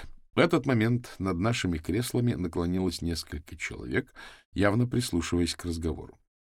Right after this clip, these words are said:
Один из подошедших вдруг провозгласил на весь салон:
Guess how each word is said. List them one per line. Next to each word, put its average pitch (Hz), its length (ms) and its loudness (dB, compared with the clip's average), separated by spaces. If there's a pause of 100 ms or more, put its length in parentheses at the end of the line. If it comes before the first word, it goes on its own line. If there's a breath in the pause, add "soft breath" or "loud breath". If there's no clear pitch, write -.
(160)
Один 107 300 2
из 92 80 0
подошедших 117 600 0
вдруг 98 360 -2
провозгласил 92 720 2
на 87 80 0
весь 85 240 2
салон: 80 420 -2